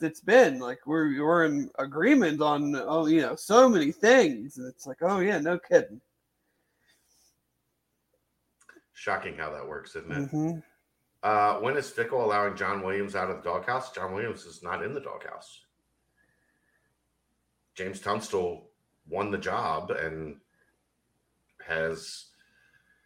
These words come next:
Speaker 2: not only had a good end of the season last year, but also been very good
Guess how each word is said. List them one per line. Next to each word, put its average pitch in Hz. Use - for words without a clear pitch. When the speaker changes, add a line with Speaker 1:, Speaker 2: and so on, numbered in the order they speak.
Speaker 2:
not 147
only 147
had 135
a 117
good 131
end 120
of 127
the 113
season 117
last 113
year, 196
but 113
also 120
been 104
very 110
good 101